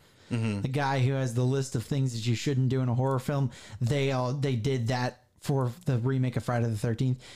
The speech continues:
Speaker 2: But I, I mean, yeah, I just recently, like I said, I re-, I watched it as well, and I loved it.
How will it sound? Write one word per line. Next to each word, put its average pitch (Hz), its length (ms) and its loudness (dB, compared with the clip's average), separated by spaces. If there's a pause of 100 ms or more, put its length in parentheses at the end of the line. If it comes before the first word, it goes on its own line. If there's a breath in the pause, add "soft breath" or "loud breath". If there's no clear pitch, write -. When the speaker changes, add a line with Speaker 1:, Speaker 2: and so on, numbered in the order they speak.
(240 loud breath)
Speaker 2:
But - 180 -4
I, 254 300 -2
I 202 80 0
mean, 208 180 2
yeah, 196 240 0
I 185 80 0
just 214 220 -2
recently, 160 420 0 (220)
like 160 180 -2
I 143 40 0
said, 117 360 -2
I 101 140 0
re-, 120 260 0
I 123 120 0
watched 123 280 -2
it 127 40 0
as 113 120 2
well, 175 380 -2
and 139 340 0 (800 loud breath)
I 175 260 0
loved 196 360 0
it. 104 180 -6